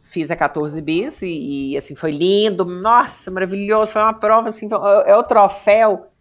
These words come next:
que eu mais amo aqui da minha prateleira. Eu dei a sorte de ser um, fo-, foi o ano da, dos cinquenta anos. O troféu é maravilhoso, grandão, verde. Mas eu nunca, eu, eu, eu queria chegar.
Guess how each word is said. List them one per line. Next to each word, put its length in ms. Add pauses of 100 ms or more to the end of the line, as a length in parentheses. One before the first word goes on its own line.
(180)
que 80
eu 60
mais 680
amo 520
aqui 160
da 120
minha 100
prateleira. 540
Eu 80
dei 180
a 80
sorte 680
de 120
ser 280
um, 200 (120)
fo-, 260
foi 180
o 140
ano 260
da, 440 (240)
dos 100
cinquenta 480
anos. 600
O 80
troféu 340
é 40
maravilhoso, 1000
grandão, 640
verde. 420 (220)
Mas 140
eu 160
nunca, 400
eu, 120
eu, 280 (180)
eu 60
queria 220
chegar. 680